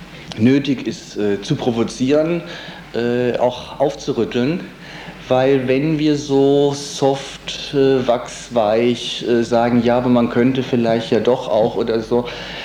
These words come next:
ähm, haben wir den Eindruck, würde das eigentlich untergehen. Und wir wollen ganz bewusst einen Gegenpunkt, äh, setzen gegen eben diese, äh,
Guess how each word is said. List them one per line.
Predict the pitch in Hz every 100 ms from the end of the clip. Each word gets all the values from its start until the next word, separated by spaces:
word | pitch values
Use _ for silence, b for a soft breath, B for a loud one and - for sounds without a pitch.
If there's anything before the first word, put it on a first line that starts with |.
| B B -
ähm, | 123 123 123 123 - - 123 - -
haben | - 151
wir | 147
den | 135 117
Eindruck, | 117 127 120
würde | 117 131
das | 120 110
eigentlich | 92 107 120 120
untergehen. | 143 160 151 107 104 107 135
Und | 131
wir | 135
wollen | 131 143 151
ganz | 147 -
bewusst | 165 147 185 -
einen | 147 151 131
Gegenpunkt, | 175 185 160 - 127 104 - - - B B B B
äh, | 120 123 127 123 123 120
setzen | 117 120 139 - - 139
gegen | 127 139 123
eben | 117 117 107
diese, | 120 123 123 107 B B B B - -
äh, | 104 110 107